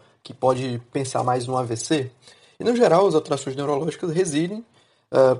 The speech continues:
seja por uma ruptura vascular, gerando um, um A V C hemorrágico, ou um extravasamento de líquido, gerando encefalopatia hipertensiva. E aí,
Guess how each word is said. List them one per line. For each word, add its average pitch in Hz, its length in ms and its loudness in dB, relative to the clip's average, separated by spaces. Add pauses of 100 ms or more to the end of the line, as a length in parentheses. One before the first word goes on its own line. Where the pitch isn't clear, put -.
(160)
seja 190 220 0
por 175 140 -6
uma 151 60 0
ruptura 170 460 2
vascular, 147 640 2 (180)
gerando 113 400 -4
um, 120 140 -4 (260)
um 117 140 -2
A 117 40 2
V 123 120 2
C 117 140 0
hemorrágico, 117 680 -2 (320)
ou 220 200 6
um 220 80 0
extravasamento 147 880 2
de 170 60 6
líquido, 156 320 0
gerando 117 320 2
encefalopatia 147 720 -2
hipertensiva. 139 600 -6 (800)
E 170 100 2
aí, 220 260 0